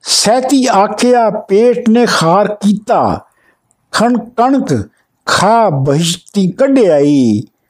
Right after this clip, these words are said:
ਆਈ ਮੈਲ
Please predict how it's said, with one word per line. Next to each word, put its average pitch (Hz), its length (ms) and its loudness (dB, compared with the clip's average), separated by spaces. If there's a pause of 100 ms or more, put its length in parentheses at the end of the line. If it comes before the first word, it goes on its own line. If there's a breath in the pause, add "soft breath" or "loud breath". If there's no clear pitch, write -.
(960 soft breath)
ਆਈ 226 400 2 (380)
ਮੈਲ 156 500 2